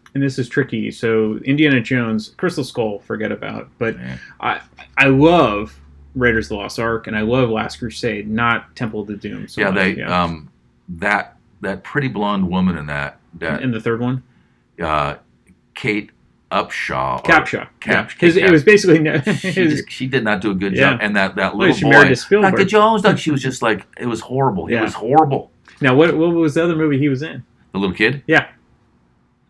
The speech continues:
Speaker 2: Gremlins? I don't know what.
Speaker 1: Goonies. He's,
Speaker 2: Goonies,
Speaker 1: he's
Speaker 2: okay.
Speaker 1: Data. He's the, the gadget guy.
Speaker 2: He
Speaker 1: So.
Speaker 2: just did such a, in that movie, he was just, that was not a good movie, you're right.
Speaker 1: Yeah.
Speaker 2: It wasn't horrible.
Speaker 1: It wasn't horrible, but compared to Raiders and Last Crusade, it wasn't.
Speaker 2: No, Ra-, Raiders is,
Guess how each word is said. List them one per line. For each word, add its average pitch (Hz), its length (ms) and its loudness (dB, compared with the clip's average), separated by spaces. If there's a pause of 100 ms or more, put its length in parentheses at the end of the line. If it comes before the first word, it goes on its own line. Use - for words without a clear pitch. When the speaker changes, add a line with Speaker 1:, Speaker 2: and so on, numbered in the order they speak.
(1300)
Speaker 2:
Gremlins? 123 440 2
I 98 100 2
don't 98 100 0
know 78 100 -2
what. 76 300 -6
Speaker 1:
Goonies. 160 500 4
He's, 127 120 -2
Speaker 2:
Goonies, 139 340 6
Speaker 1:
he's 151 140 6
Speaker 2:
okay. 143 240 8
Speaker 1:
Data. 110 220 2
He's 127 260 -4
the, 120 180 4
the 113 100 -4
gadget 127 360 2
guy. 117 240 -6 (220)
Speaker 2:
He 113 60 -8
Speaker 1:
So. 120 80 -4
Speaker 2:
just - 120 -8
did 101 160 -6
such 101 240 -6
a, 90 100 -6
in 98 140 -2
that 101 200 2
movie, 85 180 -4
he 87 80 -4
was 85 120 -6
just, - 280 -12 (140)
that 101 140 -2
was 95 120 -6
not 95 100 -2
a 87 40 -4
good 82 140 -6
movie, 76 200 -10
you're 78 120 -8
right. 73 200 -8
Speaker 1:
Yeah. 123 240 -4 (360)
Speaker 2:
It - 60 -12
wasn't 247 180 -6
horrible. 190 640 -4
Speaker 1:
It - 80 -20
wasn't 254 260 4
horrible, 202 320 6
but 117 160 2
compared 143 280 6
to 123 60 -4
Raiders 123 400 0
and 120 100 -4
Last 110 180 -10
Crusade, 107 360 -8
it 104 80 -10
wasn't. 107 260 -8
Speaker 2:
No, - 60 -4
Ra-, - 120 -4 (200)
Raiders 139 320 4
is, 90 220 -8